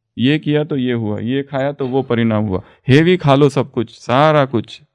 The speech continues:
और जितना रोज खाते हो उससे double, वो देखो क्या होता है अमृत वेला। हम चाहते नहीं है, पर फिर भी अपने आप नींद आती है, अपने आप।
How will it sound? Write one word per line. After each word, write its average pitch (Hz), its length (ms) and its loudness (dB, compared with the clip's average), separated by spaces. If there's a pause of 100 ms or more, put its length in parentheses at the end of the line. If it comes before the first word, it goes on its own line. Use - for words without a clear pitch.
(1800)
और 110 120 -8
जितना 127 320 -4
रोज 139 220 -2
खाते 151 240 -4
हो 147 40 0
उससे 143 180 -2
double, 117 340 -2 (1080)
वो 113 140 2
देखो 110 260 0
क्या 95 160 -2
होता 87 200 -2
है 82 60 -4
अमृत 85 280 -6
वेला। - 300 -14 (1080)
हम 143 120 0
चाहते 135 400 0
नहीं 156 180 -4
है, 104 160 -8
पर - 460 -10
फिर 143 260 0
भी 143 100 0
अपने 127 360 2
आप 120 300 4
नींद 95 280 6
आती - 260 -2
है, - 180 -18 (1200)
अपने 113 320 -2
आप। 85 240 -4